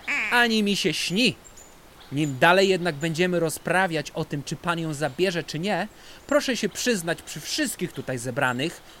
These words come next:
jak była traktowana w pańskiej chałupie”. „A co ty masz, chłopcze, na myśli?” „Proszę opowiedzieć, jak to obskubywaliście ją z piór,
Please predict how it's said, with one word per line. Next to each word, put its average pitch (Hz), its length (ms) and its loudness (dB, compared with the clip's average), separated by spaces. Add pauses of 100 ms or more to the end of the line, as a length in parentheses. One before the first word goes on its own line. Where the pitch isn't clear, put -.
(180)
jak 147 320 4
była 156 260 4
traktowana 165 640 0
w - 40 -14
pańskiej 175 400 -4
chałupie”. 190 460 2 (1080)
„A 247 80 0
co 320 200 6
ty 254 120 0
masz, 196 160 2
chłopcze, 247 400 4
na 240 80 2
myśli?” 226 440 0 (600)
„Proszę 233 320 6
opowiedzieć, 147 680 0 (200)
jak - 200 2
to - 140 -4
obskubywaliście 180 1000 0
ją 175 160 0
z - 100 -6
piór, 208 360 0